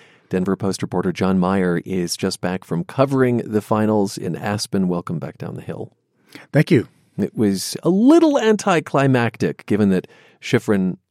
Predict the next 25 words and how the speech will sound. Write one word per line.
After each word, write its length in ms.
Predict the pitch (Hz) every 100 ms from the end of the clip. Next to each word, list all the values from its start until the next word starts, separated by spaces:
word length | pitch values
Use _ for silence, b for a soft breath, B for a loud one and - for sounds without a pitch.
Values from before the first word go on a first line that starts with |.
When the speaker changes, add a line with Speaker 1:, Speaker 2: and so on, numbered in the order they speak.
| -
Speaker 1:
learned 260 | 113 113
she'd 220 | 104 117 98
won 280 | 107 156 147
the 160 | 127
overall 420 | 107 104 101 95
title 340 | 92 107 95 92
before 380 | 87 - 107 98
she 160 | -
even 320 | 87 90 80
raced 300 | 80 101 -
this 200 | - -
weekend. 400 | - 87 - 190 - B B
Do 80 |
you 60 | 151
think 180 | 190 160
that 160 | 151
affected 560 | 127 - 131 117 120 107
her 220 | 101 104
skiing? 560 | - - 104 85 92 110 B B B B B B B B B _
Speaker 2:
No, 440 | 151 156 156 160 165
not 240 | 151 143
at 120 | 143
all. 260 | 135 123 113
I, 120 | 131 127 - _ _ 233
she 640 | - - 180 185 185